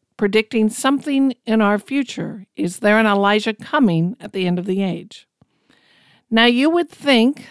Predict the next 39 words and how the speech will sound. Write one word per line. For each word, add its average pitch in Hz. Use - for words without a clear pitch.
that 226
this 226
would 240
be 202
kind 196
of 208
an 208
easy, 208
straightforward 202
question 180
to 196
answer. 262
But 220
these 320
questions 262
get 220
all 220
tangled 254
up 190
with 180
many 214
other 202
issues, -
and 190
how 277
you 285
answer 180
them 185
depends 285
a 277
lot 220
on 202
your 208
other 208
theology, 190
your 196
view 220
of 208
eschatology 247